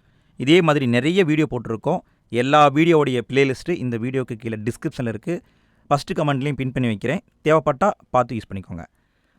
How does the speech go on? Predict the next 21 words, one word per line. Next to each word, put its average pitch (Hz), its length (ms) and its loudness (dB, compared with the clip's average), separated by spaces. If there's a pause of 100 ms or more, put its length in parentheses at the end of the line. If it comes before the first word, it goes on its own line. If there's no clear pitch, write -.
(140)
வட்டமேஜை 175 640 4
மாநாடு 135 360 2
அப்படிங்கிறது 113 440 -4 (360)
பிரிட்டன் 175 300 0
காலத்துல 127 600 2 (120)
ஆயிரத்தி 190 500 0
தொள்ளாயிரத்தி 151 320 -2
முப்பது 147 440 -4
to 196 160 -2 (100)
ஆயிரத்தி 143 380 -2
தொள்ளாயிரத்தி 131 240 -6
முப்பத்தி 131 340 -4
ரெண்டு 117 140 -6
வரைக்கும் 107 300 -8 (480)
மூன்று 196 480 4
மாநாடு 135 380 2
நடந்திருக்குங்க. 104 420 -6 (360)
இந்த 160 240 0
மூன்று 185 460 2
மாநாடுமே 131 680 4 (140)
லண்டன் 135 720 0